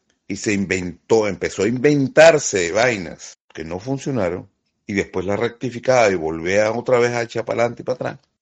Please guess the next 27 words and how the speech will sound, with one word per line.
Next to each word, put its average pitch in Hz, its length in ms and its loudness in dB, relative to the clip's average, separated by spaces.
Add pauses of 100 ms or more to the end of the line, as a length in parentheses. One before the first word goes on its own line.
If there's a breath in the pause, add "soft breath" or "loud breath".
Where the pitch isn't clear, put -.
(140)
y 113 160 0
empezó 101 760 -2 (280)
a, 113 560 0 (280)
pensó 127 580 2
que - 340 -6 (200)
declarándose 123 800 2
marxista 175 540 0
ya 147 640 4
tenía, 123 500 0 (400)
diríamos, 117 360 2
el 123 80 4
escudo 170 520 8
protector, - 580 -6 (360)
el 127 320 2
guía 147 400 -6 (380)
para 82 200 -10
sacar 85 300 -6
adelante 90 420 -6
a 90 40 -14
Venezuela. 87 340 -18 (160)
¿Y 98 100 -10
dónde 92 240 -6
estamos? 170 380 -10 (360)
La 87 160 -4
producción 92 680 -8 (340)
de 92 80 -8
alimentos 87 520 -8